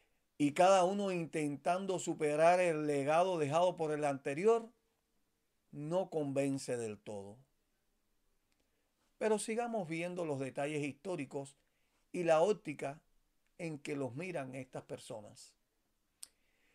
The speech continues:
Se dice que el iniciador de la arquitectura colosal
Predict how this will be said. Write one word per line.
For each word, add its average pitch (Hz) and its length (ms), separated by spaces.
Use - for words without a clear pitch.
Se 220 200
dice 233 540
que 156 260
el 151 120
iniciador 147 720
de 190 180
la 135 400
arquitectura 135 960
colosal 196 680